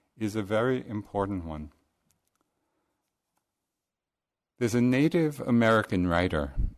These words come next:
Her name is Louise Erdrich. And she's, she's a beautiful writer. And I came across just these few lines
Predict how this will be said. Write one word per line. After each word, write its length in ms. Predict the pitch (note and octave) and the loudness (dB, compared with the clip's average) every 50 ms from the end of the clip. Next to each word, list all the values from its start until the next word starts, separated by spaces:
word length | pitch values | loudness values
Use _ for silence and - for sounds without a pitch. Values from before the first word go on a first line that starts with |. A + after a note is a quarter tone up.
| _ _ _ _ - | _ _ _ _ -10
Her 100 | - F#2+ | -6 -4
name 260 | F#2+ F#2+ G2 G2 F#2+ | -2 0 0 0 0
is 140 | F#2 E2+ D#2 | -2 -2 -4
Louise 460 | E2+ F#2 F2 F#2+ G2 G2+ G2+ G2 F#2 - | -4 -2 0 0 2 0 0 -2 -4 -4
Erdrich. 580 | - F2 F2 E2 F2+ E2 D2+ D2+ - - - - - _ _ - - - - _ _ _ _ _ _ F2+ F#2+ | -4 -4 -2 -2 -2 -4 -4 -4 -8 -12 -16 -16 -20 _ _ -20 -20 -20 -20 _ _ _ _ _ _ -20 -18
And 200 | F#2 F2+ E2+ - _ _ - F#2+ | -16 -16 -16 -16 _ _ -20 -20
she's, 520 | - - - G2+ F2+ E2+ - - - - _ _ _ _ _ _ _ | -20 -20 -18 -18 -16 -16 -18 -20 -20 -20 _ _ _ _ _ _ _
she's 200 | _ - G2 F2+ | _ -14 -12 -12
a 60 | F2 | -12
beautiful 500 | F2 - B2+ C#3 E3 D#3+ C#3+ A#2 A2+ F#2 | -8 -4 -2 -2 -2 -2 -4 -6 -4 -2
writer. 400 | E2+ E2 E2+ E2+ D#2 D2+ D2+ D2 _ _ _ _ _ _ _ _ _ _ _ _ _ _ _ _ _ _ _ _ _ _ _ _ _ _ _ _ _ _ _ _ _ _ _ _ _ _ _ _ - | -2 -2 -2 -2 -4 -6 -8 -10 _ _ _ _ _ _ _ _ _ _ _ _ _ _ _ _ _ _ _ _ _ _ _ _ _ _ _ _ _ _ _ _ _ _ _ _ _ _ _ _ -6
And 80 | A2 A2+ | -2 -2
I 60 | A#2 | -2
came 260 | A2+ - - F3 F#3+ | -4 -4 -4 -2 -2
across 380 | G3 F3 - - E3+ C#3+ C3 - | -2 -4 -2 0 0 0 0 -2
just 240 | - D#3+ C#3 - - | -6 -8 -8 -6 -4
these 200 | C#3 C3 B2 - | -4 -4 -4 -6
few 240 | - - C3 A#2+ A2 | -10 -8 -4 -4 -2
lines 800 | G2+ G2 F#2+ F#2+ G2+ G#2+ G#2+ F#2 D#2 D2+ D2+ D#2+ - - - | -2 -2 -2 -2 -2 -2 -2 -4 -4 -6 -10 -10 -12 -14 -18